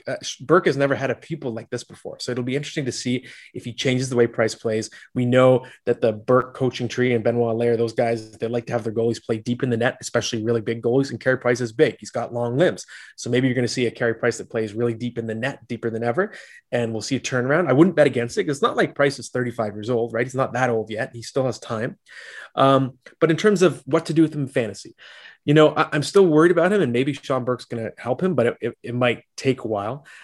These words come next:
So I'm not saying you should completely give up on Price because the talent is too great and the situation, you know, he's still gonna play, even if Jake Allen is, is stealing starts. But I think you have to at least look at the name brand and see if you can get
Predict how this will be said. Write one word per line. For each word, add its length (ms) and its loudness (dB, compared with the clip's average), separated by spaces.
So 460 6
I'm 220 -2
not 220 2
saying 240 0
you 80 -2
should 140 -12
completely 380 -4
give 220 0
up 160 2
on 140 -4
Price 280 -2
because 320 -6
the 80 -8
talent 360 2
is 100 -10
too 140 -4
great 320 2
and 160 -8
the 40 -14
situation, 540 -2
you 100 -4
know, 60 -10
he's 160 -6
still 180 0
gonna 120 2
play, 260 0
even 240 -4
if 80 -2
Jake 220 0
Allen 260 -2
is, 160 -10
is 120 -10
stealing 280 -8
starts. 440 -6
But 300 6
I 100 2
think 180 2
you 80 2
have 140 -2
to 120 6
at 60 2
least 300 -2
look 240 0
at 100 -6
the 60 -2
name 320 -2
brand 400 -6
and 320 2
see 220 0
if 80 -2
you 100 0
can 180 0
get 280 4